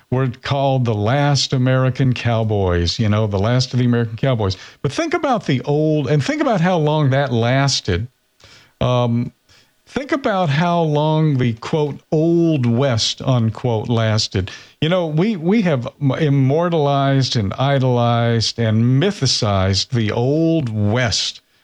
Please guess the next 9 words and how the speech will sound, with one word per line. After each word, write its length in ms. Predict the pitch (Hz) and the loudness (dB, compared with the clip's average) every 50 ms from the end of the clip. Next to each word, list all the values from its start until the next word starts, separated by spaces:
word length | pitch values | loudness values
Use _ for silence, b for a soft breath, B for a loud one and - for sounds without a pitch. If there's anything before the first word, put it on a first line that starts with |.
| b b | b b
in 180 | - 113 113 113 | -2 0 0 0
the 80 | 113 110 | 0 0
United 460 | 110 110 110 113 117 117 113 110 98 | 0 2 2 2 0 0 0 -2 -4
S-, 200 | - - - - - | -4 -8 -8 -6 -4
history 400 | 120 131 147 143 - - 135 123 | -2 -2 -2 -2 -2 -2 -2 0
of 80 | 117 104 | 0 0
the 60 | 113 | 0
United 440 | 113 113 110 110 113 110 104 98 92 | 0 0 0 0 0 -2 -2 -4 -8
States. 560 | - - - - 123 113 104 92 - - | -8 -8 -4 -2 -2 -2 -2 -4 -6 -10